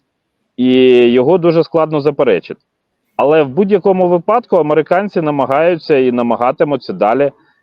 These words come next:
діяти так, щоб, е, ну, Україна опинилася, знаєте, в ситуації, коли у неї не буде виходу. Вони нам, ну, е, це насправді дуже цинічні речі там звучать. Ну, е, якщо,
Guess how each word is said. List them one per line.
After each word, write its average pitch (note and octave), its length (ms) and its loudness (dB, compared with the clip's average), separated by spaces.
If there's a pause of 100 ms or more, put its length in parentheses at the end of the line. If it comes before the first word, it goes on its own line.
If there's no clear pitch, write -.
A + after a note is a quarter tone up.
(120)
діяти B2+ 560 0
так, F3 240 -2
щоб, A#2+ 400 -2
е, A2+ 500 4
ну, A#2+ 300 0
Україна B2 720 -2 (360)
опинилася, B2 1120 0
знаєте, A2 580 0
в F2 120 -8
ситуації, A#2 640 -2
коли A2+ 280 0
у B2 80 2
неї A#2+ 280 -2
не A2 120 -2
буде A#2+ 240 -2
виходу. G2+ 440 -6 (640)
Вони D3 300 0
нам, F3 220 -2
ну, C3 460 0 (440)
е, A2 80 -2
це G3+ 180 0
насправді F3 560 -2
дуже E3 280 0
цинічні C#3 640 -4 (500)
речі B2+ 440 0
там A#2 220 -2
звучать. C#3 500 -2
Ну, E3+ 340 0
е, A#2+ 440 2
якщо, B2 540 2